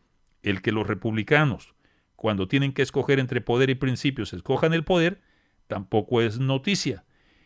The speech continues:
Que Dios nos libre de tener una verdadera emergencia nacional. ¿Cómo podemos tener confianza en un presidente que pierde el tiempo y juega políticamente con un cierre de gobierno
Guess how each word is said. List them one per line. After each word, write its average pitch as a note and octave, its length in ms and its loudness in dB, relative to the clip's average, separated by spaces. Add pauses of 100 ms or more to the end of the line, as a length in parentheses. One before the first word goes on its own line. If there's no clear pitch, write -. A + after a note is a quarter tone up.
(180)
Que E2+ 160 -10
Dios A2+ 240 0
nos D3+ 240 0
libre D#3+ 260 2
de C#3+ 100 2
tener C#3 220 0
una C#3 160 0
verdadera B2+ 380 2
emergencia C3 500 2
nacional. D3 760 0 (100)
¿Cómo F#3+ 360 2
podemos D3+ 500 0
tener C#3 320 -2
confianza C3+ 580 0
en C3 80 0
un C3+ 100 -2
presidente B2+ 600 -2
que F2+ 120 -8
pierde B2 320 0
el C3 140 0
tiempo - 460 -2 (300)
y G2+ 60 -6
juega B2 400 4
políticamente C3+ 840 0 (320)
con G2 180 -4
un B2 100 0
cierre D3 280 2
de D3+ 80 2
gobierno D#3+ 460 2